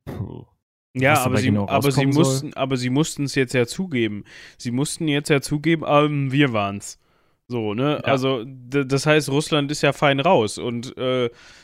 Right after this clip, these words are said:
Speaker 2: Russland kann ja sagen, „Ja,
Speaker 1: Ihr
Speaker 2: haben
Speaker 1: seid
Speaker 2: wir nie
Speaker 1: einfach nur
Speaker 2: vorgehabt.“
Speaker 1: paranoid, Jungs.
Speaker 2: Ja,
Speaker 1: Also
Speaker 2: genau. Das, das erschließt sich mir nicht so ganz. Es sei denn, sie haben's gemacht, um zu sagen, um jetzt später,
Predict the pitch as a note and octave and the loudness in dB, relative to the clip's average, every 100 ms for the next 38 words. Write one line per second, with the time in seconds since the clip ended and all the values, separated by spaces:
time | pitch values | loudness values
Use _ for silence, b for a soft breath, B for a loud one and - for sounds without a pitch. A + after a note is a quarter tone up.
0 | B - G#2 C3 C3+ - C#3 D3 D#3 D3 | B -12 -8 -2 -2 2 2 4 4 4
1 | C#3+ C#3+ D3 D3 D3+ A#2 B2+ C#3+ B2 A#2 | 4 6 6 4 -2 -2 2 2 2 -2
2 | - - _ _ _ C3+ C3 C3+ C#3+ C#3 | -6 -16 _ _ _ 0 2 4 6 6
3 | C#3+ C#3+ F3 E3 C3+ D3 D3 F3 - A#2 | 4 6 6 8 8 8 8 6 2 0
4 | A2+ - - B2+ D3 E3 B2+ B2+ B2 B2+ | 0 -4 -10 -8 0 2 4 2 0 0
5 | D3 D3 A#2+ A2 A#2+ A#2+ F#2 E2+ C3+ b | 0 2 -2 -4 -8 -10 -16 -18 -20 b
6 | b b _ _ _ - C3+ C3+ C#3 D3 | b b _ _ _ -20 -8 -6 -6 -4
7 | D3+ D3+ D3+ E3+ F3+ - C3+ C3+ A#2+ A#2+ | -4 -2 -4 -4 -6 -4 -4 -2 -4 -6
8 | - A#2 A2 A#2 G2+ B2+ C#3+ F3+ G#3 F#3+ | -6 -4 -4 -2 -4 2 2 4 0 0
9 | E3 E3+ F3+ D3 C3 G3+ - D3+ C#3+ C#3 | 2 0 0 -2 0 0 0 -4 -2 -2
10 | C3 C#3 F3 F#3 - C#3+ C#3 C3+ - - | 2 2 2 -4 -6 -4 -2 -2 -2 -2
11 | E3 F3+ | 0 2